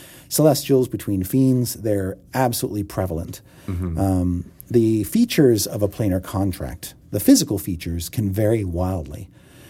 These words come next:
Speaker 1: A devil might have you sign a piece of parchment made out of flesh. A hag might do the same. A celestial probably won't have you do that,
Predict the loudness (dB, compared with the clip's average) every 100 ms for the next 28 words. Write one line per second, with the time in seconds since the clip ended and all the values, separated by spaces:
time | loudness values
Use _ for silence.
0 | -20 -20 -18 -4 -2 2 6 6 4 -4
1 | -6 -6 -2 -2 -2 -4 -4 -2 -2 -2
2 | -2 0 0 0 -4 -8 -6 -6 -6 -8
3 | -8 -10 -14 -16 -20 -20 -20 -20 -20 -10
4 | -4 -4 -4 -8 -8 -6 -6 -6 -8 -10
5 | -12 -10 -10 -10 -10 -12 -18 -20 -20 -20
6 | -20 -20 -20 -20 -10 -8 -4 0 0 -2
7 | -4 -4 -4 -4 -4 -4 -6 -8 -14 -20
8 | -20 -20 -10 -4 -2 2 4 2 2 0
9 | 2 0 2 0 -2 -4 -4 -4 -4 -4
10 | -4 -6 -10